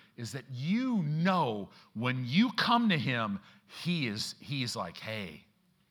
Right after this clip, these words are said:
right? I mean, when Ethan comes, God wants you to know that, "Hey, Ethan,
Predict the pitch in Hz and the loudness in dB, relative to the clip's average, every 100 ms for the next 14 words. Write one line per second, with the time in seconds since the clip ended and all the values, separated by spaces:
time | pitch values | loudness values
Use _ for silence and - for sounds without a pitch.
0 | _ _ _ _ - 95 117 190 - _ | _ _ _ _ -10 -4 -4 -6 -18 _
1 | _ _ _ _ _ _ _ _ _ _ | _ _ _ _ _ _ _ _ _ _
2 | _ _ _ _ _ - 131 139 127 139 | _ _ _ _ _ -8 -2 -2 -2 0
3 | 190 190 180 - 196 143 - - - 156 | 0 0 -2 2 4 4 0 -8 2 4
4 | 165 165 - 165 165 185 123 110 147 127 | 4 2 0 0 2 2 0 -2 -2 -2
5 | 113 - 104 | -4 -6 -8